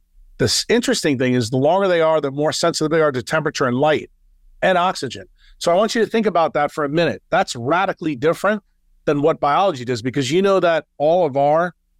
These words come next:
biologic semiconductors, like, let's take the ones that I like to talk about, the ones made from pomc, the ones made from melatonin,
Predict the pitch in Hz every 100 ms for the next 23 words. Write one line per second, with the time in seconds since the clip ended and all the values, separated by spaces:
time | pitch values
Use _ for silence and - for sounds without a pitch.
0 | - 156 143 151 156 - 180 175 175 180
1 | 180 156 143 156 156 - 175 156 - _
2 | _ _ _ 147 156 160 147 147 156 156
3 | - 120 151 135 120 107 - _ 131 135
4 | 147 123 151 151 143 127 143 143 139 156
5 | 147 139 131 143 127 143 135 143 135 135
6 | 131 - 139 139 143